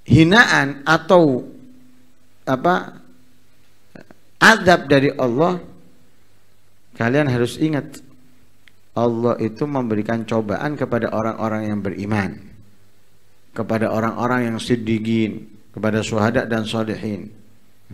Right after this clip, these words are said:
Bukan balaknya Allah kepada mereka itu menunjukkan murkanya Allah atas mereka atau hinanya mereka, apa, hinanya mereka untuk Al-,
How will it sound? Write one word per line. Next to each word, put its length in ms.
Bukan 560
balaknya 640
Allah 480
kepada 400
mereka 560
itu 480
menunjukkan 1040
murkanya 640
Allah 320
atas 320
mereka 560
atau 560
hinanya 480
mereka, 400
apa, 400
hinanya 400
mereka 480
untuk 240
Al-, 240